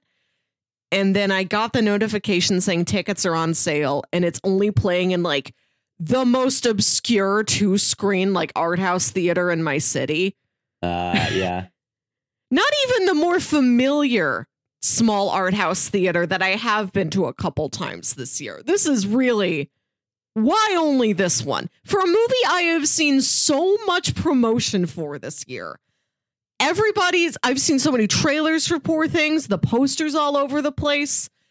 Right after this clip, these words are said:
Speaker 1: What I've seen for this movie seems in opposition to how small of a window of release it's getting. So I'm real puzzled.
Speaker 2: Yeah,
Speaker 1: But
Speaker 2: interesting.
Speaker 1: n-,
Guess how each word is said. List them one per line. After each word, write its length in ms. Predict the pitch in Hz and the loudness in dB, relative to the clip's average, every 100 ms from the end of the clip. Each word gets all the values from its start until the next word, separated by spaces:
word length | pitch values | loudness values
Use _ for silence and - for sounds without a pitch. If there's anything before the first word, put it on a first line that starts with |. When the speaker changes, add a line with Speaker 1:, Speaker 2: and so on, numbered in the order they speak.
| _ _ _ - | _ _ _ 0
Speaker 1:
What 240 | 214 381 | 0 2
I've 160 | 415 349 | 0 0
seen 400 | - 349 370 370 | 0 2 2 2
for 140 | 349 | 0
this 200 | 311 302 | 0 0
movie 320 | 262 269 269 262 | 2 2 2 0
seems 360 | - 254 247 | 0 0 0
in 100 | 247 | 0
opposition 640 | 202 220 233 208 220 240 208 | 0 0 0 0 0 2 2
to 140 | 226 | 2
how 200 | 202 202 | 2 2
small 500 | 190 - 214 190 190 | 2 2 2 2 0
of 80 | 196 | 0
a 80 | 185 | -2
window 720 | 160 170 165 165 156 120 113 - | -2 -4 -4 -2 -2 -2 -8 -6
of 160 | 165 160 | -4 -2
release 440 | 156 147 151 - | -2 -4 -6 -6
it's 180 | 101 - | -6 -8
getting. 440 | - 120 117 - | -8 -6 -6 -6
So 120 | - 175 | -4 -2
I'm 140 | 190 | 0
real 140 | 294 339 | -2 -2
puzzled. 580 | - 165 156 127 - - _ _ _ _ _ | 0 0 0 -4 -6 -10 _ _ _ _ _
Speaker 2:
Yeah, 80 | 175 | 0
Speaker 1:
But 240 | 151 123 - _ - | 2 -2 -6 _ -6
Speaker 2:
interesting. 540 | 98 98 90 78 92 _ _ _ | -4 -4 -4 -6 -6 _ _ _
Speaker 1:
n-, 160 | 180 196 | 0 0